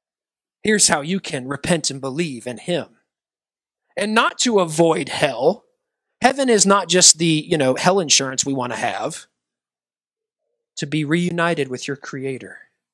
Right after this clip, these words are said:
and fulfill your created purpose of worship. We are called to grow out of these stages of Christianity where we're swayed by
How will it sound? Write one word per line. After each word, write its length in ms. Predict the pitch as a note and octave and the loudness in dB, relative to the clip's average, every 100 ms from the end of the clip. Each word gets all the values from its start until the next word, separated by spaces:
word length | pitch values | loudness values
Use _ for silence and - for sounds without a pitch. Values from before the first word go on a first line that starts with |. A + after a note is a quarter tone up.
| _ _ - | _ _ -10
and 120 | B2 | -8
fulfill 680 | - A#2+ - F3 A#2 G2+ _ _ _ - | -6 -4 2 2 2 -4 _ _ _ -8
your 140 | C3+ A#2+ | -6 -6
created 440 | - C3 B2 A2 | -6 -6 -6 -10
purpose 560 | C3+ C3 B2 - - - - | -14 -14 -6 -4 -4 -6 -12
of 160 | B2 | -14
worship. 540 | A2+ A2+ - - _ _ _ _ _ _ _ _ _ _ _ _ _ _ _ _ _ | -14 -6 -6 -6 _ _ _ _ _ _ _ _ _ _ _ _ _ _ _ _ _
We 120 | F#3+ G#3+ | 2 2
are 80 | |
called 300 | - F3 F3 | 2 0 0
to 100 | F3 | 0
grow 240 | D3+ D#3 D3 | -2 0 2
out 180 | D3 D3+ | 0 0
of 60 | |
these 180 | C#3 B2 | 0 2
stages 460 | - C#3+ C#3+ C3+ B2+ | 2 0 -2 -2 -2
of 80 | |
Christianity 640 | - C#3 - B2+ C3 B2+ A#2+ | -2 -6 -4 -4 -6 -6 -6
where 120 | B2+ | -4
we're 100 | C#3+ | 2
swayed 500 | - - C3 C3+ C#3 | 4 4 0 -4 -4
by 160 | B2 | -8